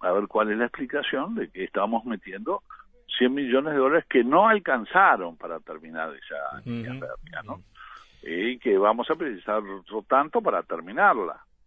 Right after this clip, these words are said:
Speaker 1: Y bueno, y yo creo que es un tema sin dejar nada inconcluso, porque eso es lo peor que se puede hacer en el país. También es una decisión que nosotros tenemos que generar cuáles son las prioridades en el Uruguay, ¿no?
Speaker 2: Bien. Heber, eh,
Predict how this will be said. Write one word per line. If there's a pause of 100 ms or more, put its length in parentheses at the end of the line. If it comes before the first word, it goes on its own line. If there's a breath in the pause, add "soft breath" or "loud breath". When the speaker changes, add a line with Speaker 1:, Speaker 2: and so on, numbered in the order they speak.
(200)
Speaker 1:
Y
bueno,
y
yo
creo
que (260)
es
un
tema
sin
dejar
nada
inconcluso,
porque
eso
es
lo
peor
que
se
puede
hacer
en
el
país. (840 loud breath)
También
es
una
decisión
que
nosotros
tenemos
que
generar
cuáles
son
las
prioridades
en
el
Uruguay,
¿no? (260)
Speaker 2:
Bien. (320 loud breath)
Heber,
eh,